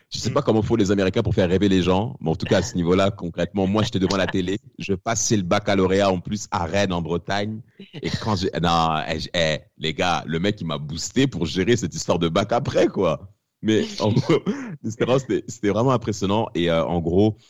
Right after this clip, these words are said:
Speaker 1: euh, moi, je préfère quand même celui de deux mille quatre. Parce que deux mille quatre, le mec, il est, mais après, c'est pas les mêmes.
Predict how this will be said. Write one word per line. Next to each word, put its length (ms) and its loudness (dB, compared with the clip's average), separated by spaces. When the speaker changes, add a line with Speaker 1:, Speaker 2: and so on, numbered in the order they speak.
Speaker 1:
euh, 680 2
moi, 100 2
je 60 -4
préfère 240 0
quand 100 0
même 120 2
celui 160 0
de 60 0
deux 60 -2
mille 80 -2
quatre. 300 -4
Parce 160 -6
que 40 4
deux 100 0
mille 140 0
quatre, 280 -2
le 120 0
mec, 420 -2
il 160 -4
est, 420 0
mais 60 0
après, 160 2
c'est 100 2
pas 120 2
les 100 4
mêmes. 300 0